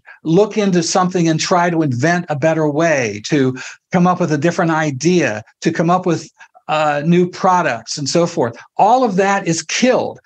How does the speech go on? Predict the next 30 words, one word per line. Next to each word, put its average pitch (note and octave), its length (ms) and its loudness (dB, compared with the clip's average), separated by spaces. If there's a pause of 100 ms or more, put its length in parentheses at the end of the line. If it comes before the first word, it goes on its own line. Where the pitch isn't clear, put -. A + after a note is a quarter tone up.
(260)
People B3+ 300 2
become F#3+ 420 0
zombies C3+ 840 -2
that C#3+ 140 0
just E3+ 380 0
sit B3+ 260 -2
there D#3+ 280 0
and D#3 120 -2
accept G3 440 -2
whatever F3 420 0
they're E3 220 0
told. C3+ 540 0 (520)
And D#3+ 540 -2
so E3+ 220 0
what, G3 360 0 (140)
what A#3 260 0
will B3 100 2
society F#3+ 680 -2
be B2+ 500 -2 (400)
as D3+ 240 2
we, E3 340 0
as D#3+ 220 -2
we D#3+ 100 2
move E3 300 2
down D#3+ 280 0
the D3 100 0
road F3 280 2
here C#3 200 0
with A2+ 160 -6
this, A#2+ 380 -2